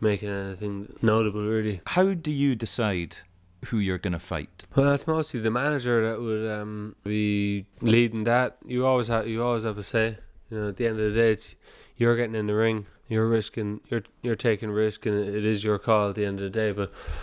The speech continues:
Speaker 1: but the manager will have a strategy. You know, the idea is to try and learn something from every fight. So, you know, not just experience-wise, but technically try and learn something. Like, for example, you might,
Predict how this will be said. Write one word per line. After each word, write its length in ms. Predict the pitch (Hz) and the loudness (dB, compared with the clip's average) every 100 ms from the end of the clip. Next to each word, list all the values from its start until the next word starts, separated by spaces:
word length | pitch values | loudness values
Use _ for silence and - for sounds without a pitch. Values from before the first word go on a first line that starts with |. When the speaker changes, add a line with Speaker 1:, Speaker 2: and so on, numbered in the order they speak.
| - - | -12 -8
Speaker 1:
but 120 | 110 | -6
the 80 | 117 | -2
manager 440 | 120 123 117 110 | 0 0 0 0
will 140 | 104 104 | 0 0
have 440 | 110 98 98 - | 0 -2 -8 -18
a 60 | 110 | -18
strategy. 680 | - 117 113 104 101 95 90 _ | -4 -2 -2 -4 -6 -8 -10 _
You 100 | 110 | -2
know, 180 | 107 104 | 2 2
the 140 | 110 113 | 0 -2
idea 380 | 113 127 123 | -2 -4 -2
is 280 | 110 104 98 | -2 -4 -6
to 140 | - 107 | -16 -10
try 180 | - 110 | -4 -4
and 140 | 104 | -2
learn 280 | 110 113 104 | -2 -4 -6
something 400 | 120 98 107 92 | -8 -10 -12 -14
from 180 | 110 101 | -8 -6
every 220 | 101 98 | -6 -6
fight. 300 | 113 104 92 _ - | -4 -4 -6 _ -20
So, 220 | - 117 | -8 -6
you 120 | 113 107 | -2 -2
know, 260 | 101 98 - - - | -2 -4 -10 -20 -8
not 180 | 123 123 | -4 -2
just 260 | 131 113 - | -4 -8 -10
experience-wise, 920 | 123 - 123 123 117 127 120 117 107 | -12 -2 0 0 0 2 2 0 -2
but 240 | 120 - | -12 -12
technically 460 | - 131 113 110 113 | -6 -6 -6 -6 -6
try 200 | - 113 | -2 -2
and 200 | 110 101 - _ _ - _ - | -2 -4 -12 _ _ -20 _ -4
learn 260 | 117 117 | -2 -2
something. 500 | 110 117 107 113 110 - - | -4 -8 -6 -8 -8 -14 -4
Like, 180 | 117 113 | -2 0
for 140 | 117 | -2
example, 540 | 110 117 117 113 113 107 | 0 0 -2 -2 -4 -2
you 120 | 107 | -4
might, 280 | 113 113 | -6 -8